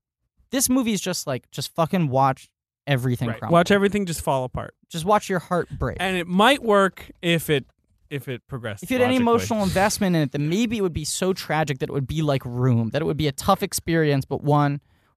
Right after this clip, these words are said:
Speaker 1: worth watching. Instead, I just
Speaker 2: Room has a happy ending.
Speaker 1: Yeah, I
Speaker 2: Spoiler
Speaker 1: just
Speaker 2: alert.
Speaker 1: feel gross watching this movie. And not just 'cause it's bad, but I just feel, it feels very cynical to me. And it's,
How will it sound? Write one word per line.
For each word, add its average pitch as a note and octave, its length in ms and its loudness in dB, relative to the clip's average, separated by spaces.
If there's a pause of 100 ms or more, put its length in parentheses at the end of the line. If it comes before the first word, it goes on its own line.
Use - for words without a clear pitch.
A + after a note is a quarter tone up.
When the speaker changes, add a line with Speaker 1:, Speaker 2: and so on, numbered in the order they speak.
Speaker 1:
worth C#3+ 360 2
watching. B2 580 -2 (340)
Instead, G3+ 280 -4
I B3+ 120 2
just - 240 -4
Speaker 2:
Room F3+ 140 2
has A#2+ 180 -2
a G#2 80 -8
happy G2+ 220 -14
ending. G#2 240 -18 (380)
Speaker 1:
Yeah, D#3 240 -4 (120)
I - 60 -2
Speaker 2:
Spoiler A3 60 0
Speaker 1:
just - 260 -6
Speaker 2:
alert. - 100 -20
Speaker 1:
feel A#3+ 180 -4
gross D#3 560 -2
watching C3 480 0
this A#2+ 200 -6
movie. G#2 400 -8 (420)
And F3+ 120 -2
not A3+ 140 -2
just A#3+ 180 -6
'cause F#3+ 160 -2
it's D#3 160 -8
bad, B2+ 520 -2
but D3 120 -2
I D#3 80 2
just D#3+ 360 -6
feel, F3+ 360 -4
it F3+ 100 -6 (160)
feels F3 240 -6
very A#3 420 -2
cynical C#3 560 -4
to - 120 -12
me. E2+ 280 -10 (480)
And D#3 140 0
it's, - 340 -4